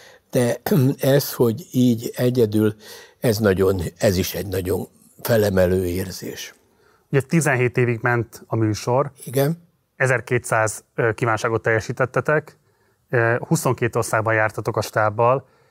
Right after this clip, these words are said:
Speaker 2: és elvileg voltak olyan hetek, de itt azért tényleg megint nehéz elhinni, ne haragudj meg, nem a szava hihetőséget akarom megkérdezni, de hát tényleg volt olyan hét, amikor ötvenezer levél, tehát fizikai, kézzel megírt levél érkezett a szerkesztőségbe hozzátok?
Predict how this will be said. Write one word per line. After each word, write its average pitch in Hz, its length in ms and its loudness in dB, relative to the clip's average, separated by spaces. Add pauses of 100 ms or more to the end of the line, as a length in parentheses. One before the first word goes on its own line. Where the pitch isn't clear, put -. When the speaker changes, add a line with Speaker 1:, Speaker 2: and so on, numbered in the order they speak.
Speaker 2:
és - 260 -6 (120)
elvileg 143 540 0
voltak 135 340 -2
olyan 147 140 0
hetek, 117 440 -2 (160)
de 135 140 0
itt 123 140 0
azért 131 200 0
tényleg 165 200 0
megint 113 260 0
nehéz 113 260 2
elhinni, 113 380 0 (220)
ne 143 100 0
haragudj 113 280 0
meg, 110 160 0
nem 135 160 0
a 123 40 0
szava 117 180 0
hihetőséget 117 540 0
akarom 120 200 -2
megkérdezni, 123 500 0
de 127 60 2
hát 123 160 0 (580)
tényleg 143 320 2
volt 131 240 0
olyan 123 120 2
hét, 123 200 -2
amikor 123 280 -2
ötvenezer 113 560 0
levél, 107 340 0
tehát - 200 -6
fizikai, 120 720 2 (840)
kézzel 123 440 2
megírt 113 440 -2
levél 117 340 2
érkezett 113 540 0
a 135 80 -4
szerkesztőségbe 113 600 -2
hozzátok? 101 580 -4